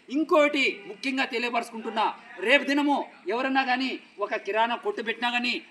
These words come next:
ఒక బట్టల షాప్ పెట్టినా కానీ, లేదంటే ఏమన్నా గృహప్రవేశాలు ఏంటివన్నా ఉన్నా కానీ, "అన్నా మల్లన్న మా దగ్గరికి వచ్చి ఒక వీడియో కొట్టన్నా" అట్లా అని చెప్తే కన్నా నేనే వచ్చి మీ యొక్క లొకేషన్లోకి వచ్చి నేను వీడియో తీస్తానండి.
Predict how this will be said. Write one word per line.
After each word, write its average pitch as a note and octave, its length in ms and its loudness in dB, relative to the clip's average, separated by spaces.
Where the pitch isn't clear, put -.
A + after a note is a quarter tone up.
ఒక G3+ 180 -4
బట్టల F#3 200 -4
షాప్ A#3 260 0
పెట్టినా B3 240 0
కానీ, B3 340 2
లేదంటే A#3 460 2
ఏమన్నా A3+ 240 -4
గృహప్రవేశాలు G#3+ 640 -4
ఏంటివన్నా A3 460 -4
ఉన్నా A3 280 0
కానీ, A3+ 360 -2
"అన్నా A#3 200 2
మల్లన్న C4 520 4
మా G#3+ 120 2
దగ్గరికి B3 360 -4
వచ్చి B3+ 360 -4
ఒక G3+ 140 -6
వీడియో B3 400 2
కొట్టన్నా" A#3+ 380 -2
అట్లా A3+ 200 0
అని A3 80 -4
చెప్తే A3 220 -8
కన్నా A3+ 280 2
నేనే B3 260 2
వచ్చి C4+ 500 2
మీ G#3 80 -8
యొక్క A3 180 -6
లొకేషన్లోకి B3 600 -4
వచ్చి B3 360 -2
నేను A3+ 200 0
వీడియో C4+ 320 0
తీస్తానండి. B3+ 720 -2